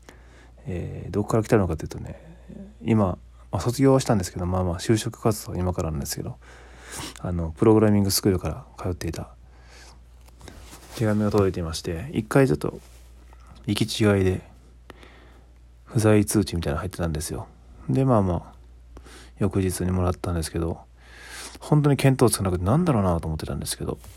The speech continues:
開けてびっくり。あの、二か、八月と九月分、ローンで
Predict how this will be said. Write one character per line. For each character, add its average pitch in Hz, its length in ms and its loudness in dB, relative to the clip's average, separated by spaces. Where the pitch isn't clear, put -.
開 104 100 0
け 104 80 -2
て 101 80 0
び 90 100 0
っ - 40 -8
く - 160 -4
り。 80 100 -4
あ - 160 -6
の、 87 440 -4
二 101 100 0
か、 110 100 -4
八 123 260 -2
月 156 240 -2
と - 80 -8
九 107 160 -4
月 110 260 -2
分、 92 240 -8
ロ 127 220 4
ー 143 60 4
ン 110 60 4
で 90 260 0